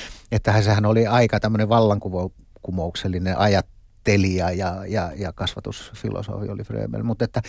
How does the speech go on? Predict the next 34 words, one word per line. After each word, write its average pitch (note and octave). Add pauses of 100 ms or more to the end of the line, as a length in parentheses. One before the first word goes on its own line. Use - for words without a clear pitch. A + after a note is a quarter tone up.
(480)
me C#3
otettiin F3
se D#3+
sillä, E3+
että C#3
tässä C#3
oli C#3 (1000)
myöskin B2
niinku, B2 (100)
meillä A#2+
on C3
niinku D3
ollut C#3+
muutenkin C#3+
tässä B2
musiikissa A#2
ja A2+
muussa A#2
tämmöistä -
sanaleikkiä G#2
ja A2
muuta A2+
tämmöistä A2+
niinku G#2
kielellä A#2
leikkimistä G2
myöskin. G2 (640)
Niin G2+
tää G#2
palikkahan A2+
on A2+
suomen B2+
kielessä A2+
niinku A2